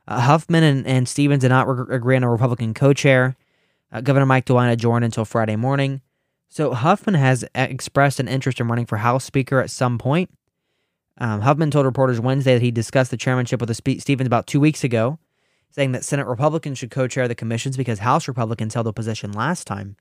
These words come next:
His response was, "Well, we can talk about that, so that's what's going on, is we're, we're talking about that."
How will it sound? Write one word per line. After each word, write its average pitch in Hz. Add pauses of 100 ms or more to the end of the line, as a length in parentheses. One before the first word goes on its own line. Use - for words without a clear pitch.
(520)
His 151
response 156
was, 135
"Well, 139
we 139
can 127
talk 131
about 123
that, 127
so 123
that's 123
what's 120
going 123
on, 117
is 107
we're, 117
we're 120
talking 127
about 101
that." 98